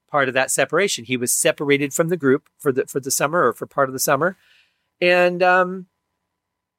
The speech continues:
he, he gets on his radio in the car with his mom on the way home, and he's like, "Are you guys there?" Click. "Are you guys there?" Click.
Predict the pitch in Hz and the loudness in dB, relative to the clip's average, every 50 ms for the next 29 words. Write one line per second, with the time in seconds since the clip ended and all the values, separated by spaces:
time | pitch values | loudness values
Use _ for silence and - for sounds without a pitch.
0 | - - _ _ - - - 190 196 214 214 208 208 202 - - - - 190 170 | -20 -20 _ _ -10 -2 2 4 4 6 6 4 2 -2 -6 -6 -4 -2 -4 -2
1 | 147 - 180 165 - - - - - - 160 156 151 147 156 139 127 147 175 202 | 0 0 0 0 0 0 -4 -4 -2 0 0 0 0 0 -4 -2 0 0 0 0
2 | 214 196 156 143 139 147 170 190 - 170 147 147 147 - - 185 196 180 151 151 | 0 2 2 4 4 4 2 0 -2 -4 -8 -8 -6 -2 2 4 4 6 6 6
3 | 175 202 214 - - 160 143 135 - 147 123 135 160 165 160 147 143 143 135 131 | 6 4 2 -2 -2 0 0 0 0 0 -2 0 2 2 4 4 4 2 2 2
4 | 131 131 131 123 131 175 185 156 151 160 170 - _ _ _ _ _ _ _ _ | 2 2 2 2 2 4 2 2 2 0 -4 -14 _ _ _ _ _ _ _ _
5 | - 160 151 147 147 143 143 143 139 131 151 165 135 - 160 143 139 - - 151 | 0 2 2 4 4 2 2 0 -2 -4 -4 -4 -2 0 2 0 0 0 0 0
6 | 147 143 139 127 - 139 135 156 160 - - - 135 123 - - 143 139 135 143 | 0 2 0 0 2 2 2 2 0 -2 -2 -2 -2 0 0 0 0 0 2 0
7 | 139 131 - 135 135 147 170 165 - - 160 135 - | 0 0 2 2 2 2 0 -2 -4 -2 -2 -2 -2